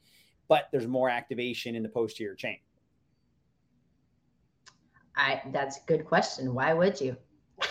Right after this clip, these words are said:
Speaker 2: <laughs>
Speaker 1: No idea.
Speaker 2: So this is a, a picture of a ton of different exercises that I'll let Marty kind of talk us through.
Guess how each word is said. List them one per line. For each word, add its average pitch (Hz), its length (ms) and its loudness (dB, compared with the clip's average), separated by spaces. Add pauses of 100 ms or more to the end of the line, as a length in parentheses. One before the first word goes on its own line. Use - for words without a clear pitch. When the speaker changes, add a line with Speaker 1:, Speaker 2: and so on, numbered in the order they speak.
Speaker 2:
<laughs> 294 80 6 (800)
Speaker 1:
No 226 220 -2 (120)
idea. 208 340 -10 (1300)
Speaker 2:
So 302 180 12
this 320 260 10
is 403 140 10
a, 226 480 10
a 220 40 2
picture 220 540 8
of 185 320 8
a 208 280 10
ton 254 400 8
of 240 100 6
different 202 320 6
exercises 180 640 2
that 170 280 6
I'll 175 180 8
let 170 200 6
Marty 175 220 4
kind 170 240 2
of 160 320 -4
talk 180 300 6
us - 200 0
through. 175 600 6